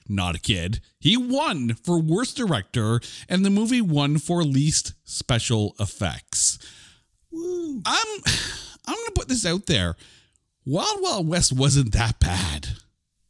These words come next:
Speaker 2: No.
Speaker 1: It wasn't. Like, this movie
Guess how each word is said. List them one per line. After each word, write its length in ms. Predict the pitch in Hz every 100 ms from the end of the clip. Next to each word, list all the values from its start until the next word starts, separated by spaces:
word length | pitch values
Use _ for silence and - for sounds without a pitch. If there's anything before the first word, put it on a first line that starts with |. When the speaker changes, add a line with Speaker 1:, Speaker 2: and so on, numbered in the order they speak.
| _
Speaker 2:
No. 680 | 160 165 - 165 415 135 101
Speaker 1:
It 40 |
wasn't. 760 | 127 147 143 123 95 98 - - - - _ _ _ _ _ 143 _ _ _ _ - _ _
Like, 280 | 143 135 143 - - _
this 320 | 117 190 -
movie 600 | 269 294 330 359 381 381